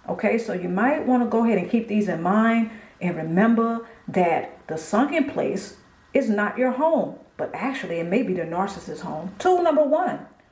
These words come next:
take off the rose-colored glasses. Be patient with yourself as you practice mindfulness. Okay, accept that you are changing. Understand that they may never change. Tool number two,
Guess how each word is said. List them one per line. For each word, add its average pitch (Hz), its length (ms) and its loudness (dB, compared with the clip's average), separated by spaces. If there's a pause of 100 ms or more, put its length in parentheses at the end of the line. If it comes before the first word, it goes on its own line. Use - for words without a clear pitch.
(120)
take 359 220 0
off 208 220 0
the 269 80 -2
rose-colored 208 640 -2
glasses. 330 680 0 (340)
Be 262 160 2
patient 269 500 0
with 208 200 -4
yourself 240 520 0 (400)
as 190 200 -4
you 190 80 -8
practice 233 760 -4 (140)
mindfulness. 254 760 0 (460)
Okay, 214 360 2
accept 185 560 -2
that 175 320 -2
you 311 240 0
are 190 260 4
changing. 262 800 -2 (240)
Understand 196 840 0 (200)
that 175 280 -2
they 208 200 4
may 196 240 -2
never 180 420 -2
change. 185 680 -4 (1300)
Tool 392 240 4
number 285 240 2
two, - 440 -4